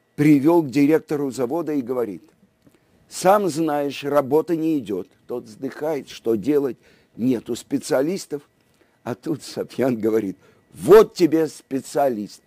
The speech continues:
принимай». Тот посмотрел на этого специалиста, куда ему работать. Он с трудом стоит на своих ногах. «Ничего,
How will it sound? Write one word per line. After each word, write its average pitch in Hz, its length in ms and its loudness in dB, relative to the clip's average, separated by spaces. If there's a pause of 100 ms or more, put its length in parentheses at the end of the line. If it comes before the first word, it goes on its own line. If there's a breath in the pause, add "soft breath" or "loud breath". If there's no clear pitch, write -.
принимай». 147 560 0 (1040)
Тот 131 220 -8
посмотрел 113 720 -6
на 104 160 -2
этого 92 400 -6
специалиста, 95 960 -6 (340 soft breath)
куда 127 380 4
ему 131 240 4
работать. 131 720 -2 (680 soft breath)
Он 110 160 -8
с - 100 -18
трудом 127 480 -2
стоит 127 480 -2
на 120 140 -8
своих 117 460 -6
ногах. 127 560 -2 (340)
«Ничего, 147 880 2